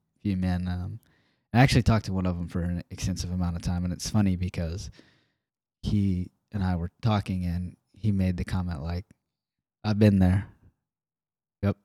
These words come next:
I know what that's like." And I'm like, "Yep." Uh, so, you know, and, and he spoke some wisdom, uh, into my life and, and, um, really just kinda spoke some truth and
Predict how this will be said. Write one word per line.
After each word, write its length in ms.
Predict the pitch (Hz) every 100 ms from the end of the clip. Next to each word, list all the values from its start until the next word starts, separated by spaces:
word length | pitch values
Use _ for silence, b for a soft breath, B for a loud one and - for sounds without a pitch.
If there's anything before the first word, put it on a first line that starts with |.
| _
I 80 | -
know 120 | 101
what 120 | 98 92
that's 240 | 92 87
like." 240 | 87 76 - _ -
And 100 | 95
I'm 120 | 92
like, 140 | 90 -
"Yep." 240 | 101 - _ _ _ -
Uh, 180 | 78 - - _ _ _ _ _ -
so, 240 | 117 107 98 b b b _ _ -
you 100 | 107
know, 160 | 101
and, 160 | 95 95 -
and 200 | 107 101
he 200 | 107 110
spoke 300 | - 120 104
some 180 | 95 95
wisdom, 600 | 101 98 104 92 92 - -
uh, 220 | 87 92 87
into 320 | 87 95 -
my 160 | 95 85
life 400 | 87 92 92 -
and, 280 | 85 85 -
and, 260 | 87 90 95 98 -
um, 300 | 92 - - _ _ _ _ _ _ _ _
really 280 | 120 123 113
just 240 | 101 98
kinda 260 | - 104 92 -
spoke 340 | - 131 120
some 140 | 101
truth 340 | 92 113 101 -
and 260 | 92 98